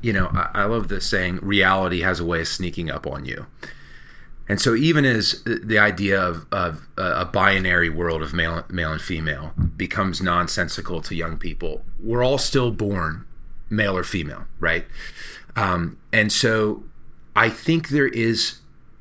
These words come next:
I believe in what's called gender essentialism, mean-, meaning that your, your body does impact your gender identity. And I think th-, you know, I think that's significant in various ways. I know it's, it, it's easy to fall into kind of stultu-, cultural stereotypes for how that's played out.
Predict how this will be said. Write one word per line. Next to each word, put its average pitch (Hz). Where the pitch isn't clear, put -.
I 127
believe 131
in 113
what's 101
called 98
gender 90
essentialism, 78
mean-, 104
meaning 104
that 92
your, 113
your 117
body 104
does 107
impact 95
your 90
gender 85
identity. 82
And 117
I 117
think 135
th-, 107
you 123
know, 95
I 107
think 110
that's 104
significant 98
in 87
various 90
ways. 95
I 98
know 95
it's, 90
it, 95
it's -
easy 104
to 95
fall 95
into 87
kind 92
of 87
stultu-, -
cultural 98
stereotypes 92
for 92
how 90
that's 85
played 85
out. 90